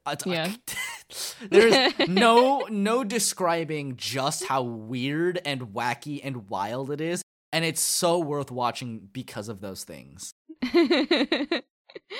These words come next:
Speaker 2: It still manages to be compelling. It's not like, it doesn't,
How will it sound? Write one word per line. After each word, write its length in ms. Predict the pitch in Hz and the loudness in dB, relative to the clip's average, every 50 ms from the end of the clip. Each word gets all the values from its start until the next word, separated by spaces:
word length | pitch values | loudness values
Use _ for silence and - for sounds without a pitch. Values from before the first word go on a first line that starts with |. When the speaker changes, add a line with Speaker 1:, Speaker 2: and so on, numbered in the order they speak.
| 539 480 415 349 294 262 220 - | -10 -10 -12 -12 -12 -14 -4 -2
Speaker 2:
It 180 | 214 220 214 | -2 -2 -2
still 260 | - - 285 294 302 320 | -4 -2 -2 0 0 0
manages 480 | 302 277 277 285 285 277 311 277 - | 0 0 0 0 0 0 -2 -4 -2
to 80 | - 233 | -4 -4
be 140 | 226 247 220 | -4 -2 -2
compelling. 400 | - 208 208 226 220 196 - - | -2 -2 0 0 -2 -2 0 -2
It's 160 | 214 - - | -2 0 0
not 160 | 302 302 240 | 0 2 2
like, 180 | 294 - 285 - _ - _ _ _ _ _ _ _ _ | 0 0 -2 -4 _ -20 _ _ _ _ _ _ _ _
it 80 | 254 | 0
doesn't, 440 | 262 359 359 - 370 392 370 - | 2 2 2 2 0 -2 -2 -2